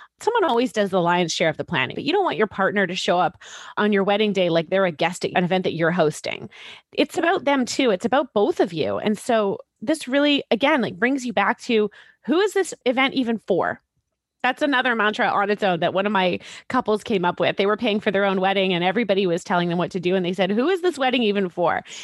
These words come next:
And I said, "That's your wedding mantra. Just keep coming back to that. Every time somebody tells you to do something, say, 'Who is this even for? And what do we want?'" And they ultimately decided to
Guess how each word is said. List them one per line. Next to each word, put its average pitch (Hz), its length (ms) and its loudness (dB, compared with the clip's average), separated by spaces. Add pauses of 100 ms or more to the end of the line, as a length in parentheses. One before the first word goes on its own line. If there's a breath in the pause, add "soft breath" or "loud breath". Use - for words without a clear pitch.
And 208 100 2
I 202 80 4
said, 214 220 0
"That's 294 240 0
your 392 140 2
wedding 415 260 2
mantra. 196 480 0 (240 loud breath)
Just - 220 -4
keep 392 240 -4
coming 320 260 0
back 285 240 0
to 311 80 -2
that. 294 160 0
Every 233 160 0
time 349 220 0
somebody 294 320 0
tells 247 280 0
you 277 60 2
to 233 80 4
do 233 160 -2
something, 180 420 -2 (360 soft breath)
say, 262 240 0
'Who 277 180 0
is 339 120 0
this 339 140 -4
even 311 200 0
for? - 140 2
And 196 180 -2
what 254 140 0
do 311 60 -2
we 254 240 0
want?'" 95 360 -4 (400 loud breath)
And 202 320 0
they 214 240 2
ultimately 220 500 0
decided 233 460 0
to 226 360 0